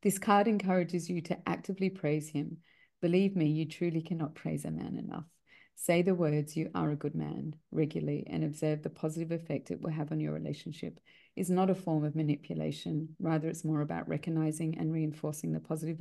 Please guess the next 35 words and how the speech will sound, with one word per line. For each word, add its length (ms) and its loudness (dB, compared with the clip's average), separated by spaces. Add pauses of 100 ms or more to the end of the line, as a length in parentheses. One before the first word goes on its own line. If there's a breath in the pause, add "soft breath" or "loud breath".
(100)
aspects 400 -8
of 180 -10
who 280 2 (340 loud breath)
he 200 2
is, 160 0
fostering 440 -4
a 40 0
deeper 300 -2
bond 460 -2 (380 soft breath)
between 420 0
you 100 2
two, 540 -2
because 260 -4
at 160 -6
the 80 -4
core 600 -2
of 180 -6
women 420 2 (320 soft breath)
lies 300 0
an 100 2
innate 440 0
desire 360 -4
to 160 -12 (140)
praise, 580 -6
yearning 380 0
to 120 -10
perceive 680 -4
and 140 -2
celebrate 600 -6 (400 soft breath)
the 60 -2
beauty 540 -4
and 140 -4
goodness 480 -6
of 160 -8
life. 240 -6